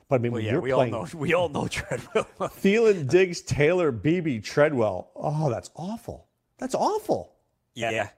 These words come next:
Speaker 2: imagine Diggs or Thielen goes down too. Ugh.
Speaker 1: Oh my God, what would they do?
Speaker 2: Uh, two tight end sets. Irv Smith, here we come.
Speaker 1: I don't know whether you can trade Kyle Rudolph.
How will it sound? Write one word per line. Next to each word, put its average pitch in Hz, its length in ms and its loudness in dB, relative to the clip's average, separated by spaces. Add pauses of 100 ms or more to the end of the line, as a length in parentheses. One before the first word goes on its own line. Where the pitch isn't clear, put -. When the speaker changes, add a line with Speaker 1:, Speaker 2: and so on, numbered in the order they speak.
Speaker 2:
imagine 117 380 -8
Diggs 113 280 -4
or 95 80 -10
Thielen 107 380 -8
goes 98 160 -10
down 101 240 -8
too. 110 320 -12 (100)
Ugh. 110 60 -10
Speaker 1:
Oh 226 260 -4
my 127 300 -8
God, 185 340 -10
what 135 160 0
would 302 140 -2
they 185 80 0
do? 226 520 0 (1500)
Speaker 2:
Uh, 95 380 -4
two 135 160 -12
tight 131 260 -4
end 135 140 -10
sets. 139 340 -6
Irv 120 200 -8
Smith, 131 320 -10
here 101 120 -14
we 120 100 -20
come. 127 320 -10 (380)
Speaker 1:
I 135 140 4
don't 269 140 0
know 190 100 2
whether 135 200 2
you 131 140 -4
can 123 160 -6
trade 131 320 0
Kyle 104 220 -2
Rudolph. 98 320 -8